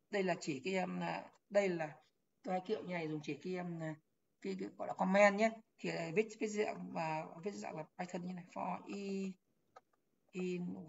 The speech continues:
range từ một đến N cộng một. Đúng không nào?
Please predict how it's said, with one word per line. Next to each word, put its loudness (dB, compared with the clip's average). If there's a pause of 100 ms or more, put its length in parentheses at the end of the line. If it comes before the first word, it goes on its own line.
range 0 (920)
từ 2
một 2
đến -4
N -4
cộng -10
một. -6 (1160)
Đúng -6
không -2
nào? -4